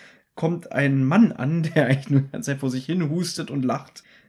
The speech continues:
Der, das ist der Mister Shelby und der entpuppt sich als verschrobener Mann mit eigenartigem Humor. Und er hustet viel.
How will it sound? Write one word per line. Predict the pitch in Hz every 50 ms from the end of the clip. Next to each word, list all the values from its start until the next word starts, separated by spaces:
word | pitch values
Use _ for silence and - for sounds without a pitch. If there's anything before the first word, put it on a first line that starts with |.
| _ _ -
Der, | 147 139 127 120 107 104 107
das | - 151 180
ist | 226 226 -
der | 233 226
Mister | 226 220 220 240 233
Shelby | - 202 170 139 120 113 107 104 -
und | - 113 113
der | 147 160 175
entpuppt | 170 170 - 220 220 - -
sich | - 175 - 165
als | 151 151 147 -
verschrobener | - - 147 139 - - - 196 202 202 175 147
Mann | 139 135 143 180 214 247 254 - - - - _
mit | - 135 139 - -
eigenartigem | - 156 202 247 302 285 - 131 135 151 151 - 170 175 175 160
Humor. | 180 175 160 143 127 113 101 71 - - -
Und | 170 214
er | 240 240
hustet | 277 294 277 - - 143 123 -
viel. | - - 131 147 190 254 302